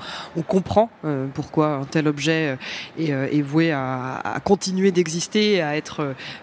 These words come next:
euh, réadapté, euh, aux, euh, aux nouvelles possibilités aujourd'hui, notamment les, les nouvelles technologies.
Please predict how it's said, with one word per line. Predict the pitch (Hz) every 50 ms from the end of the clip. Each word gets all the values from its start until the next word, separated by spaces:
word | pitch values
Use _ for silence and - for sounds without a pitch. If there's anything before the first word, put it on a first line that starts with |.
| - -
euh, | 139 127 127 131 135 131 127 135
réadapté, | 127 - 190 185 180 175 170 175 165 - - - 202 202 196 185
euh, | 170 151 147 147
aux, | - 151 147 147
euh, | 143 139 135 135
aux | - 147
nouvelles | 147 160 165 165 185 175 165
possibilités | - 165 151 - - 160 156 156 160 - 190
aujourd'hui, | 180 160 151 160 147 160 196 208
notamment | 196 165 - 147 139 147 147 147
les, | 143 139 135 131
les | 131 135
nouvelles | 139 147 143 151 151 147
technologies. | - 156 147 - 160 151 160 165 175 233 254